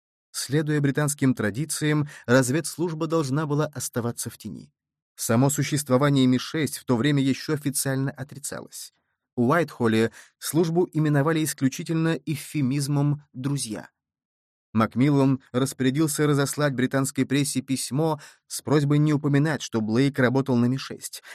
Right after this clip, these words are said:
а также, что Ми шесть находится в ведении Министерства иностранных дел. Когда последний факт стал достоянием общественности, Макмиллан, по словам Пинчера, сказал, что это признание оказалось самым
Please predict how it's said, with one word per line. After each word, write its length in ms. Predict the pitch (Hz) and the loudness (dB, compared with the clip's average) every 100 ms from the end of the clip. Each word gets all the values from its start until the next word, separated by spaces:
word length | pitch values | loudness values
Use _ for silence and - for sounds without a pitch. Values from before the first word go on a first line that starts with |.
| - | -6
а 140 | 110 | -4
также, 320 | 98 143 131 | 0 -2 -2
что 160 | 139 - | -2 0
Ми 140 | 135 | 0
шесть 500 | 123 - 156 151 - - - | 0 -2 -2 -2 -6 -10 -4
находится 600 | 120 123 - 151 160 - | 4 4 4 -2 -2 0
в 100 | 147 | 4
ведении 460 | 127 123 147 160 160 | 4 4 2 0 0
Министерства 840 | 156 139 131 - - 120 - 120 | 0 2 0 -2 -2 -2 -2 -4
иностранных 760 | 131 131 120 117 - 107 101 113 | -4 0 -2 -2 -4 -4 -2 -6
дел. 260 | 117 - - _ _ _ _ | -8 -12 -16 _ _ _ _
Когда 260 | - 104 135 | -6 -2 -2
последний 460 | 151 147 160 156 147 | -2 -2 -2 0 -2
факт 380 | - 156 - | -2 -4 -4
стал 260 | - - 139 | -6 -2 0
достоянием 680 | 131 127 127 135 135 127 120 - | 0 0 0 2 4 4 4 0
общественности, 1080 | 117 - 165 160 - 151 147 - 160 160 151 - _ | -8 -6 -6 -6 -4 -4 -4 -2 -2 -2 -4 -20 _
Макмиллан, 720 | 117 110 110 139 165 170 160 - _ _ | 0 0 0 2 2 2 0 -6 _ _
по 80 | 101 | -12
словам 340 | 92 92 110 | -4 0 0
Пинчера, 540 | 107 165 160 170 170 | 0 -4 -2 0 0
сказал, 460 | 151 - 147 131 175 | 0 0 0 2 0
что 220 | 147 160 - | -2 -6 -4
это 220 | 151 151 | -6 -4
признание 640 | 147 139 113 135 165 127 | 0 0 2 0 0 0
оказалось 460 | 123 120 110 156 147 | 0 -2 0 0 0
самым 580 | - - 165 160 143 127 | -2 -2 -2 0 0 0